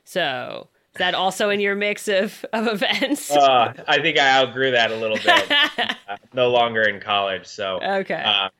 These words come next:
Speaker 2: yeah, I don't think I, I can put down any beer miles anymore. So sticking to the, to the mainstream <laughs> racing
Speaker 1: To the,
Speaker 2: nowadays,
Speaker 1: to the
Speaker 2: even that's
Speaker 1: regular.
Speaker 2: for the young guys.
Speaker 1: <laughs> Okay, to the non-beer racing. Um,
Speaker 2: Yeah.
Speaker 1: cool. I guess, I mean, usually I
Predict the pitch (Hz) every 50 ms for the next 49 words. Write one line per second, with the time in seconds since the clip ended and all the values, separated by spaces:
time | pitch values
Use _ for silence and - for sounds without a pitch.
0 | _ _ _ 117 113 110 107 110 113 117 113 107 107 - 120 113 107 110 107 104
1 | 101 98 98 92 - 107 104 - 110 101 - 117 107 - - 104 101 98 98 98
2 | 98 95 92 101 101 98 95 95 92 95 92 95 92 - 98 98 95 95 95 95
3 | 92 90 85 85 - - - - 110 101 95 - - 165 135 147 143 131 131 123
4 | 120 117 113 110 107 101 98 - - _ - 127 117 113 113 117 113 110 107 104
5 | - - 123 117 104 - - - 123 95 - - - 104 98 98 98 269 220 190
6 | 196 185 185 185 180 - 185 170 180 165 165 165 127 123 131 127 123 - - -
7 | - - 113 - - 107 107 110 104 98 95 95 92 87 - - - _ _ -
8 | 220 - 262 - - - 277 - 240 - - _ _ _ _ _ _ _ _ -
9 | 196 190 180 180 180 185 180 180 190 190 160 190 180 185 190 190 185 185 190 185
10 | 226 226 226 214 - - - - - - _ 233 254 240 226 214 208 - - -
11 | - _ _ _ _ _ _ _ _ _ _ _ _ 403 415 359 311 262 254 269
12 | 269 302 294 - 254 262 262 254 240 294 311 294 302 277 269